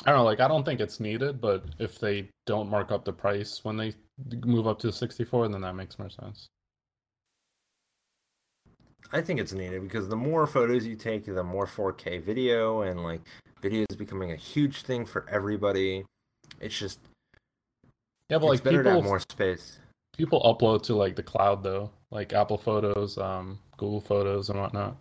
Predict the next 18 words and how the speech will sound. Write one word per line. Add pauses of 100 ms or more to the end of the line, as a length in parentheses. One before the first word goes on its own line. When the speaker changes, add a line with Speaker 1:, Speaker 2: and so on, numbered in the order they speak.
(2000)
Speaker 2:
Yes,
but
they
also
like
to
keep
it
on
their
phones
so
they
can
just (160)
access
them
easily.